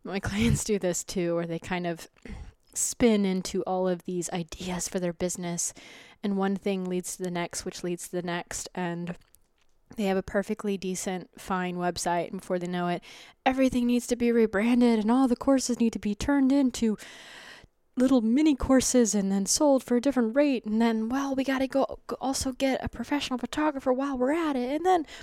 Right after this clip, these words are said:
before we know it, we're starting a new food company, and, like, all of these things are happening that have nothing to do with where they originally started. And I have been doing that the past couple days. I notice, especially living alone,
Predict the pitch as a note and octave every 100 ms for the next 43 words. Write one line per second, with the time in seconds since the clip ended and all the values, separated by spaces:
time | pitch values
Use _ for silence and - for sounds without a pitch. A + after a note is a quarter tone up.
0 | - - F4+ F4 F4+ G#4+ F#4 E4 F#4+ -
1 | G4+ F4+ F#4 G4 G4 - A4 G4 - G#4+
2 | G4+ G4+ F4+ D#4+ A#3+ G3+ F3 - G#3 G3
3 | F3+ E3 D#3 - - E3+ D#3 C#3+ C#3+ D3+
4 | D3 D3+ C#3+ C#3+ C#3 C#3+ C#3+ D#3+ A3 G#3+
5 | F3+ E3+ D3 C3+ C3+ C#3 C#3 C3 E2+ -
6 | B2+ C#3+ - C#3 F2 - - F2 F2+ G#3+
7 | A3+ - - - - - _ _ _ -
8 | F#3+ F3 E3+ E3+ E3+ - F3 F3 F3 F#3
9 | - F3 E3 E3 E3+ E3+ E3 D#3 D#3 _
10 | _ _ - E3 - D#3 D3 - - E3
11 | D3+ C#3+ C#3+ D#3 C#4 D#4 - E3+ F3+ F3+
12 | F3 F#3 - - _ _ - - G#3+ G3
13 | G#3 F#3 F3+ F3 E3 D#3+ E3 E3 E3